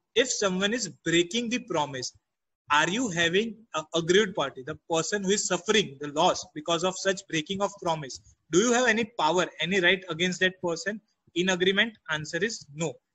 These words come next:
because your agreement may be legal, may not be legal. But contract, it is of course yes, because it is enforceable by law. Next is binding nature.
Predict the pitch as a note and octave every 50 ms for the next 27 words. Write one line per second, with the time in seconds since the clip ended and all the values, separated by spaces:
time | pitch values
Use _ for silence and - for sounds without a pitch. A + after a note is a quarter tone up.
0 | _ _ _ D3 C#3+ - E3 F#3 G#3 - - - _ _ D3+ D3+ D3 C#3+ D3 D#3
1 | E3 E3 F3+ F3+ E3 - C#3+ C#3+ D3 C#3+ D#3+ F3 F#3 F#3 F3+ G3 A3 C4 C4 -
2 | D#3 E3 F3+ E3+ D3+ D#3 E3+ F3 F#3 G3 F#3 D#3 C#3 - - B2 B2 _ _ _
3 | _ _ _ _ - G#3+ G#3 - _ F3 D#3+ D#3 D#3 D3 F3+ G#3 A#3+ - _ _
4 | _ D#3 - F3+ F3 - - D#3 D3 - _ F#3+ G#3+ A#3 - - - _ F#3+ F3+
5 | F#3 D#3 B2+ - - - - E3 D#3 D#3+ D#3 D3+ G3+ G#3+ G#3 - - D3+ D3 C#3+
6 | - - E3+ E3 E3 - E3+ D#3+ D#3+ D#3+ D#3+ D#3 D3+ D#3 - C4 - - _ D3+
7 | C#3 C#3+ B2+ B2+ - _ _ _ _ _ _ _ _ _ _ _ - E3+ F#3+ -
8 | - C4+ D#4 D4+ - - - - D#3 D#3 D3+ D#3 D#3+ E3+ F3+ G#3+ A3+ G#3 F3+ D3+
9 | B2 - - B2 A#2+